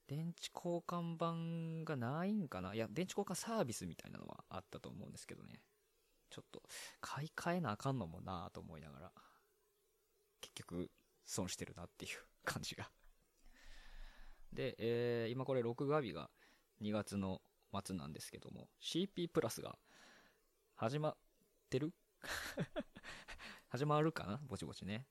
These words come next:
シーピープラスが始まります。で、今回は、えー、まあ、行かないんですけど別に、えー、ソニーのアルファ六千四百だとか、イオスアールピー、あとルミックスの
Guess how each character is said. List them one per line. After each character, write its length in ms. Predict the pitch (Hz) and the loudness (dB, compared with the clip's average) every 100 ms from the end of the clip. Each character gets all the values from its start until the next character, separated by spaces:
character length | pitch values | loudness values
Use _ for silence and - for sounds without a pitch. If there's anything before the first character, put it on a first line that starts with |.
| _ | _
シ 200 | - - | -8 -4
ー 60 | 95 | -4
ピ 100 | 92 | -4
ー 60 | 87 | -4
プ 100 | - | -4
ラ 100 | 92 | -4
ス 120 | 85 | -4
が 180 | 80 - | -6 -4
始 200 | 82 87 | -4 -4
ま 160 | 80 | -6
り 80 | 67 | -6
ま 200 | 69 71 | -6 -8
す。 680 | - - - - - - - | -8 -8 -8 -8 -10 -12 -12
で、 140 | - - | -8 -4
今 280 | - 123 139 | 0 0 2
回 240 | 98 64 | 0 0
は、 220 | 57 - - - - - - _ | -4 -10 -12 -20 -20 -20 -20 _
え 120 | - 76 | -4 -2
ー、 20 | |
ま 60 | |
あ、 20 | 87 | 0
行 140 | 107 | 6
か 120 | 156 | 6
な 80 | 120 | 6
い 40 | |
ん 20 | 90 | 4
で 80 | |
す 80 | 87 | -2
け 60 | 85 | -4
ど 80 | 67 | -6
別 200 | 78 85 | -6 -6
に、 220 | 69 - _ _ _ _ | -8 -12 _ _ _ _
え 220 | 80 71 | -6 -4
ー、 40 | 90 | -2
ソ 120 | 101 | -2
ニ 180 | 90 82 | -2 -2
ー 20 | |
の 160 | - 87 | -4 -4
ア 40 | |
ル 80 | - | -2
フ 100 | 82 | -2
ァ 180 | 78 - _ | -2 -4 _
六 160 | 92 - | -6 -2
千 180 | 82 87 | -2 0
四 140 | 90 | -2
百 240 | 87 - - | -2 -6 -8
だ 80 | |
と 100 | - | -10
か、 280 | - - - _ _ _ _ _ - | -10 -10 -10 _ _ _ _ _ 0
イ 80 | |
オ 80 | 92 | 0
ス 360 | - - 92 80 | 0 0 -2 0
ア 160 | 95 98 | 4 4
ー 40 | |
ル 80 | 92 | 4
ピ 140 | - | -2
ー、 260 | 85 - - _ _ _ _ _ _ _ - | -6 -6 -16 _ _ _ _ _ _ _ -4
あ 60 | |
と 100 | 95 | 0
ル 100 | 95 | 2
ミ 140 | 98 98 | 2 0
ッ 40 | - | -2
ク 80 | |
ス 120 | - 80 | -4 -4
の 200 | - | -8